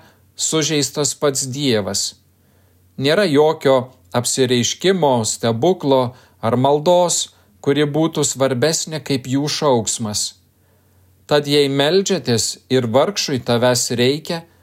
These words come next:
bėkite pas jį, nes Dievas, kurį palieki,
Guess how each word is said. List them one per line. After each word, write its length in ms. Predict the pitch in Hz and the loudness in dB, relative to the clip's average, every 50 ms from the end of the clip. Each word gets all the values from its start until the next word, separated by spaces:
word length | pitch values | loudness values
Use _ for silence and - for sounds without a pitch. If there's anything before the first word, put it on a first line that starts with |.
| _ _ _ - | _ _ _ -18
bėkite 640 | 120 110 110 120 120 123 120 - 135 127 127 143 135 131 | -8 -2 0 2 2 2 0 -2 -4 -2 0 0 -2 0
pas 240 | - 147 143 139 - | 0 -2 -2 -2 -4
jį, 380 | - 160 170 160 131 104 95 - _ _ _ _ _ _ _ _ _ _ _ _ _ _ _ _ | -6 -6 -6 -4 -4 -4 -6 -10 _ _ _ _ _ _ _ _ _ _ _ _ _ _ _ _
nes 360 | 135 139 143 147 143 - - - _ _ _ _ | -4 -2 -2 -2 -2 -4 -6 -10 _ _ _ _
Dievas, 680 | - 113 101 120 131 175 202 214 170 135 120 - - | -14 -10 -8 -2 0 2 2 2 2 0 -2 -2 -4
kurį 400 | - - 139 139 139 151 156 151 143 - | -6 -2 -2 -2 0 0 -2 -4 -2 0
palieki, 580 | 131 131 127 123 123 127 123 - - 196 196 | 0 2 2 2 0 0 -2 -4 -2 -2 -2